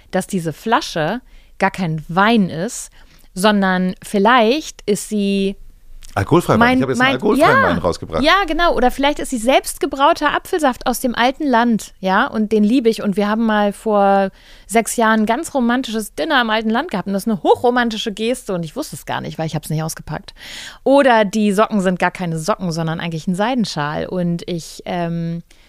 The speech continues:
Speaker 1: freue mich am Ende sogar darüber, weil ich was daran entdeckt habe beim Auspacken, das mir richtig gut gefallen hat. Und deswegen dauert Auspacken ja ein bisschen.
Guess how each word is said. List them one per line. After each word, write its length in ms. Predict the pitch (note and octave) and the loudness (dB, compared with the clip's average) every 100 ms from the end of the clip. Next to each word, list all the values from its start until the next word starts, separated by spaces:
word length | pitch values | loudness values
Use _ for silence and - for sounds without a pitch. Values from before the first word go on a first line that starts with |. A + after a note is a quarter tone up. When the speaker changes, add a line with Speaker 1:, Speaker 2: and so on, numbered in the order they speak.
| - | -20
Speaker 1:
freue 220 | - A3 D4+ | -6 -2 -2
mich 160 | G#4+ | -2
am 80 | E3 | -4
Ende 240 | D#3 D#3 | -4 -4
sogar 240 | D3+ D3 D#3 | -4 -6 -6
darüber, 400 | D3+ D3+ D#3+ F#3 | -6 -6 -4 -4
weil 140 | F#3 | -2
ich 100 | F3 | -2
was 140 | F#3+ - | -4 -4
daran 260 | E3+ F3 | -4 -6
entdeckt 400 | F3 D#3 G#3+ - | -6 -6 -8 -8
habe 220 | D#3+ A#3+ - | -4 -4 -4
beim 160 | - E3 | 0 0
Auspacken, 600 | E3 G#3+ - D#3 D#3 G#3+ - - - - | 0 -6 -6 -6 -2 -2 -4 -16 -20 -12
das 160 | - F#3 | -6 -2
mir 120 | F#3+ | 0
richtig 280 | F3+ - - | 0 -4 -6
gut 160 | F3+ | -6
gefallen 400 | - - G3+ E3 | -6 -6 -4 -4
hat. 180 | D3 D#3 - - - | -4 -8 -14 -20 -16
Und 200 | - G#3+ | 0 2
deswegen 300 | G#3+ - B3 | 4 2 2
dauert 300 | A3 F3 G3 | 4 4 2
Auspacken 420 | A3 A#3+ - C4 C#4 | 2 -4 -6 -6 -2
ja 120 | C4 | -2
ein 100 | C4 | -2
bisschen. 400 | B3+ - C#4 | -4 -6 -6